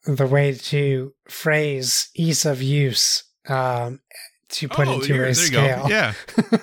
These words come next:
Speaker 1: Like, um, or understand, like, something along that lines. Like, I, I think complexity and, and weight are interchangeable for board games.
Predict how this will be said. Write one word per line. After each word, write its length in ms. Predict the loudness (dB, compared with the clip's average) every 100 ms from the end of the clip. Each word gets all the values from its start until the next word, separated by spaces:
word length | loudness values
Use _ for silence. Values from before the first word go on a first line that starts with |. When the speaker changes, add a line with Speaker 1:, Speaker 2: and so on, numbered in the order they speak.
| 0
Speaker 1:
Like, 420 | -2 -2 -4 -8 -20 -20 -20 -20 -20 -20 -20 _
um, 600 | -6 -2 -2 -2 -6 -10 -14 _ -4
or 420 | 0 2 0 0
understand, 600 | 0 0 0 -2 -4 -6
like, 200 | -4 -2
something 480 | 0 0 2 0 0
along 260 | 0 -2 -2
that 200 | -4 -6
lines. 420 | -8 -8 -8 -4
Like, 280 | -4 -4 -6 -4
I, 140 | -2 0 0
I 40 |
think 180 | 0 -2
complexity 800 | 0 0 0 -2 0 0 -2 -8 _ -20 -20 _ _ _ _ _ _ -2
and, 260 | -2 -2 -4
and 300 | -2 0 0
weight 360 | 2 2 0 -8 _ _ _ _ _ _ _ -4
are 600 | 0 0 0 -2 -4 -4
interchangeable 880 | -4 -2 -2 -2 -2 0 0 0 -4 _
for 160 | -6 -2
board 260 | 0 0
games. 640 | -2 -4 -6 -6 -4 -6